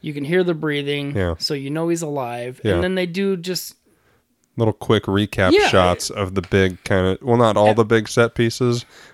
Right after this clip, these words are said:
Speaker 2: but a lot of the set pieces from the
Speaker 1: Which,
Speaker 2: movie.
Speaker 1: I don't know if I've seen them do that in other movies
Speaker 2: No.
Speaker 1: since then, not off the top of my head. So I'm, like, it's a really cool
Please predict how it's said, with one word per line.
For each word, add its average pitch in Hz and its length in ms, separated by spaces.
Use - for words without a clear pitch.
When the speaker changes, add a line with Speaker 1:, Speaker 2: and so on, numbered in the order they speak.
Speaker 2:
but 107 120
a 98 60
lot 95 400
of 92 80
the 92 100
set - 320
pieces 92 360
from 90 260
the 185 40
Speaker 1:
Which, 208 340
Speaker 2:
movie. - 140
Speaker 1:
I 208 120
don't 233 200
know 202 140
if 190 120
I've 180 200
seen 196 300
them 170 160
do 185 200
that 165 220
in 160 160
other 156 220
movies 147 600
Speaker 2:
No. 107 60
Speaker 1:
since 90 200
then, 139 240
not 156 160
off 156 140
the 156 60
top 143 260
of 147 80
my 135 160
head. 139 280
So 147 140
I'm, 156 280
like, 151 300
it's - 560
a 180 80
really 175 540
cool 139 480